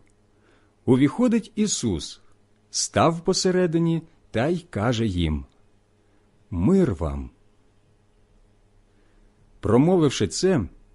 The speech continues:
показав їм руки і бік. І врадувались учні,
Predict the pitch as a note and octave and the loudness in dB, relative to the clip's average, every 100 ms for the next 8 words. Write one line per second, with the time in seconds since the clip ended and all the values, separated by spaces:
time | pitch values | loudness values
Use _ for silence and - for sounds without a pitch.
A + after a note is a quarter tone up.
0 | _ - B2 C3 A#2+ G3+ A3 D#3+ G3+ D3+ | _ -2 0 0 0 2 2 2 0 2
1 | F#2+ C3 E3+ E3 D#3+ - A#2 F2+ D#2+ D2 | 0 0 -2 -6 -8 -6 -6 -4 -6 -6
2 | - _ _ _ _ _ _ _ _ - | -14 _ _ _ _ _ _ _ _ -4
3 | D#3 A#2 F#2+ F3 C#3+ G2+ F#2+ E2+ - - | -2 -2 0 -2 -2 -2 -2 -4 -6 -4
4 | F#3+ - D#2 | -4 -4 -8